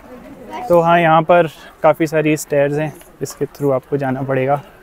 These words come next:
But this is looking really nice।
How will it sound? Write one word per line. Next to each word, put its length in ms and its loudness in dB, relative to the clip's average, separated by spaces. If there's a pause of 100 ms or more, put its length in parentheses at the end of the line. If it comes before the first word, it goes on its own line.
(2250)
But 160 -2
this 300 -6
is 60 -8
looking 360 -6
really 260 -2
nice। 400 -10